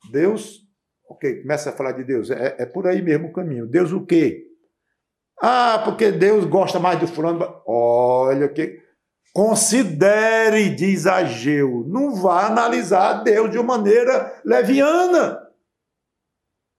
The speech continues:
ou fora das Escrituras. Considere que você no instante vai dizer, ou diria, se você considerasse de fato,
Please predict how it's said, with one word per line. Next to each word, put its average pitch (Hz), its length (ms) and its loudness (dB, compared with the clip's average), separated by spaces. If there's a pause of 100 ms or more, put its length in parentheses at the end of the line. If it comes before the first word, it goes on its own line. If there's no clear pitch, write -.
(240)
ou 202 140 2
fora 208 300 4
das 180 200 2
Escrituras. 208 800 0
Considere 302 1200 2 (260)
que 233 80 -6
você 262 320 2
no 302 140 2
instante 349 480 0
vai 247 240 2
dizer, 196 340 2
ou 226 180 2
diria, 240 540 4
se 208 120 0
você 180 320 2
considerasse 170 540 0
de 165 120 -2
fato, 156 380 0